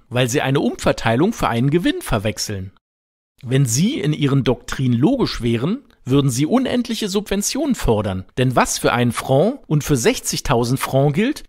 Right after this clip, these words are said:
gilt unter gleichen Umständen auch für eine Milliarde Franc. Wenn es sich um Steuern handelt, meine Herren, so beweisen sie deren Nützlichkeit durch Gründe, die eine gewisse Grundlage haben,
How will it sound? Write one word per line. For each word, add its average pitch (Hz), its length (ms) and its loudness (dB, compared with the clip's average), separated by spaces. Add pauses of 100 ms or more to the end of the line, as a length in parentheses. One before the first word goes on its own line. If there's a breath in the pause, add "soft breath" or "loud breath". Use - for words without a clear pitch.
gilt 262 300 4
unter 135 280 0
gleichen 139 400 0
Umständen 160 680 0
auch 165 340 4
für - 220 -4
eine 165 200 2
Milliarde 208 600 2
Franc. 104 460 -4 (680)
Wenn 175 120 2
es 262 120 0
sich 254 240 -2
um 139 140 -2
Steuern 147 500 0
handelt, 135 520 0
meine 135 200 0
Herren, 123 400 0
so 135 200 0
beweisen 131 580 0
sie 175 180 -2
deren 127 320 2
Nützlichkeit 127 760 -2
durch - 180 -2
Gründe, 143 540 2
die - 80 2
eine 139 180 0
gewisse 139 380 0
Grundlage 110 580 -2
haben, 95 300 -4